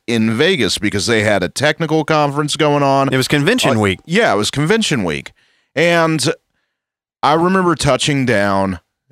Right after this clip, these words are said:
Speaker 1: I get into a cab, and right when we pulled out of the airport, you're kind of getting an, a look at,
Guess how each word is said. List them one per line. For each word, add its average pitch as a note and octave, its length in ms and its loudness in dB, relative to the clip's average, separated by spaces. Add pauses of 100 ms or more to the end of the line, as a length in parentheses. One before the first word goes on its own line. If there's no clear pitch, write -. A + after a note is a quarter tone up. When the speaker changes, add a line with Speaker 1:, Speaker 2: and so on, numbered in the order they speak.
Speaker 1:
I G#2 180 0
get A#2+ 240 0
into C#3 380 0
a G2+ 40 -2
cab, F2 600 -2 (320)
and G#2 320 -2
right B2 240 2
when C3+ 180 -2
we B2 140 0
pulled A#2+ 260 0
out A2+ 160 2
of G#2 60 2
the G#2 60 2
airport, G2+ 500 -2
you're F#2 160 -4
kind A2 500 -2
of F#2 140 -6
getting G2+ 400 -2 (100)
an, G2 140 -8 (160)
a G2+ 120 0
look G2+ 460 0
at, F#2+ 400 -4